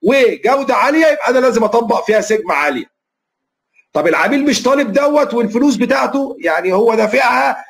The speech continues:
عايز منتج او عايز خدمه خلاص، طب وانا اطبق له ليه درجه سيجما عاليه؟ اخسر ليه شركتي؟ او انا بشوف العميل عايز ايه وبشتغل عليه. عشان كده الخطوه الخامسه دي بنقول عليها ايه؟ منظور والتزام فلسفي للعميل.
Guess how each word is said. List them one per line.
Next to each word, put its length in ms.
عايز 320
منتج 440
او 120
عايز 200
خدمه 400
خلاص، 440
طب 200
وانا 140
اطبق 380
له 60
ليه 80
درجه 320
سيجما 280
عاليه؟ 380
اخسر 500
ليه 160
شركتي؟ 680
او 320
انا 180
بشوف 280
العميل 340
عايز 340
ايه 400
وبشتغل 560
عليه. 260
عشان 280
كده 180
الخطوه 380
الخامسه 400
دي 100
بنقول 320
عليها 320
ايه؟ 320
منظور 440
والتزام 520
فلسفي 500
للعميل. 800